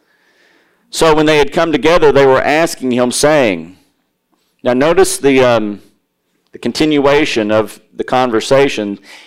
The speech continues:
He's speaking to them concerning the kingdom of God, letting them know that the promise of the Holy Spirit was coming, which he heard of from him. And they turn the conversation back to him and they say, "Lord,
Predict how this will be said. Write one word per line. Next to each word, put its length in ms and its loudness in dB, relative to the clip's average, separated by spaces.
He's 200 -4
speaking 460 0
to 100 -2
them 200 0
concerning 540 -2
the 60 -2
kingdom 360 -4
of 120 -4
God, 360 2
letting 280 0
them 120 -2
know 200 0
that 120 -8
the 60 -6
promise 420 -2
of 60 -8
the 80 0
Holy 240 -2
Spirit 420 0
was 140 -8
coming, 480 -2
which 420 -2
he 160 -4
heard 260 0
of 180 0
from 340 -2
him. 560 -2
And 120 -4
they 100 2
turn 260 0
the 60 0
conversation 840 0
back 300 -2
to 80 -6
him 360 0
and 80 -2
they 120 2
say, 220 2
"Lord, 600 2